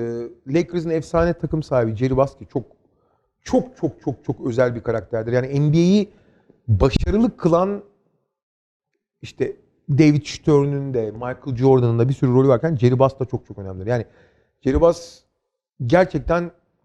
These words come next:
ideal takım sahiplerinden biriydi. Mesela bir örnek vereyim. Ee, şu anda çok konuşulan bu revenue sharing denen, e, gelir paylaşım modeli var.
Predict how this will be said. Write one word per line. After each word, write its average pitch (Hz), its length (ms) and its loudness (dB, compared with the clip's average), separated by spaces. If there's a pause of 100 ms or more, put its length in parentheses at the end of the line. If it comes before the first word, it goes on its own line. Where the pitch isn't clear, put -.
ideal 151 360 6
takım 151 300 -2
sahiplerinden 131 720 -2
biriydi. 107 340 -4 (240)
Mesela - 220 -4
bir 156 80 2
örnek 147 360 -2
vereyim. 135 300 -8 (260)
Ee, 127 40 -10 (920)
şu - 200 -6
anda 147 180 -4
çok - 220 -6
konuşulan 135 340 -6
bu 120 140 -6
revenue 143 280 4
sharing 127 380 0
denen, 107 240 -2 (160)
e, 117 60 -2 (2250)
gelir 143 280 4
paylaşım 139 540 2
modeli 131 380 2
var. 90 140 -6